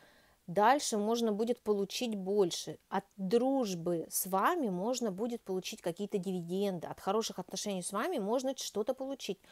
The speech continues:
У вас намечаются какие-то связи, у вас намечается какой-то проект. В общем, у вас намечается что-то крутое, классное, грандиозное.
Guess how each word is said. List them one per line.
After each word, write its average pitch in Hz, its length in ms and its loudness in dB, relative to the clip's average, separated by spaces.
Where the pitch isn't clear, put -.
У 170 60 -2
вас 226 220 4
намечаются 247 580 2
какие-то 240 420 -2
связи, 175 580 -2
у 151 140 -6
вас 165 200 -2
намечается 240 500 2
какой-то 233 360 2
проект. 220 420 2
В 202 60 0
общем, 214 260 -2
у 202 40 -2
вас 311 160 2
намечается 214 420 -2
что-то - 260 -2
крутое, 233 420 2
классное, 208 400 0
грандиозное. 160 760 -4